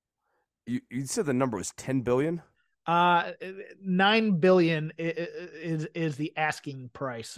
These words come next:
Speaker 2: as much as, so whatever.
Speaker 1: It's fun. No, that, no, no, because that's, uh, like, you didn't tell me what the number was before the show, and in my head, that's,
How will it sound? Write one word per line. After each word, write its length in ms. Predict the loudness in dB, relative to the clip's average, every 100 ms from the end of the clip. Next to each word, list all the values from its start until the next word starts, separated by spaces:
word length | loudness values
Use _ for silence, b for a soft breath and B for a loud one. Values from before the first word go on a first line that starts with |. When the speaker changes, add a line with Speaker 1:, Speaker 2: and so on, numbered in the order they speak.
| -8
Speaker 2:
as 260 | -4 -4 -4
much 340 | -4 -4 -8 -10
as, 420 | -10 -10 -12 -16 -20 -20
so 320 | -16 -10 -10 -12 -20 _ -14
whatever. 300 | -10 -2 0
Speaker 1:
It's 120 | 0
fun. 300 | 4 4 6
No, 260 | 8 8 8
that, 240 | 6 6
no, 180 | 8 8
no, 220 | 8 6
because 260 | 2 -2 0
that's, 300 | -2 -2 -2
uh, 160 | 0 0
like, 200 | -2 -4 -2
you 120 | -4
didn't 260 | -2 -2 -2
tell 200 | -2 -2
me 120 | -2
what 120 | -4
the 60 | -6
number 280 | -6 -6
was 220 | -6 -6 -6
before 360 | -10 -10 -10
the 120 | -10
show, 400 | -10 -8 -6 -6
and 80 | -8
in 60 | -8
my 180 | -8 -10
head, 280 | -10 -12 -8
that's, 320 | -8 -8